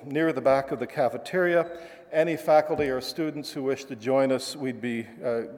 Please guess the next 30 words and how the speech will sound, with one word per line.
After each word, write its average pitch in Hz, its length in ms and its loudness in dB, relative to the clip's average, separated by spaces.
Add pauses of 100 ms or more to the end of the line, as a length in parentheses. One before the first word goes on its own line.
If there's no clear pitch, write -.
(360)
delighted 120 400 2
to 110 80 -14
talk 110 400 0
with - 180 -8
you. 71 140 -14 (480)
If 147 140 0
that 208 200 8
doesn't 170 320 0
suit, - 480 -6 (420)
Lamar 147 300 6
has 151 220 2
a - 20 -2
fairly 180 560 0
full 151 500 0
day, 131 600 2
but 139 160 -2
something 175 480 0
might 147 260 0
be 151 80 -4
possible, 139 640 -2 (120)
so 123 180 -6
just 117 300 -6
ask 101 320 -2
him. - 140 -16 (600)
He'll 156 100 0
be 156 200 -2
here 147 220 0
briefly 143 720 -4
after 165 460 0
convocation, 165 960 -4